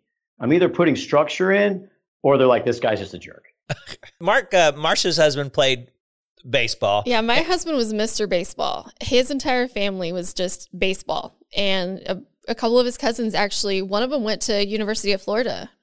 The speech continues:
Speaker 3: got a scholarship and played there. Um, but he quit playing when he got to his sophomore or junior year.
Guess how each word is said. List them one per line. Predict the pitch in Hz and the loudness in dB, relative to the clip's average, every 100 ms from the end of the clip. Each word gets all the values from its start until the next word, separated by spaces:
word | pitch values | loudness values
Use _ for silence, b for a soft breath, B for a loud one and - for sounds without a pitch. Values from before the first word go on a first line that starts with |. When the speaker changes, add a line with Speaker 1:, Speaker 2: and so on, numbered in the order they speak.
| _ | _
Speaker 3:
got | 202 196 | -2 0
a | |
scholarship | - 202 220 190 170 - | 0 0 0 -2 -8 -10
and | - | -8
played | - - | -8 -4
there. | 139 170 _ - | -6 -8 _ -4
Um, | 226 196 180 - 226 _ _ _ _ _ _ _ _ _ 240 | 0 0 -2 -8 -16 _ _ _ _ _ _ _ _ _ -4
but | 220 220 190 - _ _ _ _ _ _ - | 0 2 2 -2 _ _ _ _ _ _ -14
he | - 285 | -4 -4
quit | - 262 262 262 | 0 2 2 0
playing | 240 226 220 214 220 220 220 - | -2 2 2 2 0 -4 -8 -10
when | 214 220 | -6 -4
he | 254 233 | -4 -4
got | 233 - | -4 -4
to | - | -6
his | 208 - 233 214 | -4 -4 -4 -4
sophomore | - 240 233 214 | -4 -6 -6 -6
or | |
junior | 190 208 208 | -6 -6 -6
year. | 185 190 | -6 -8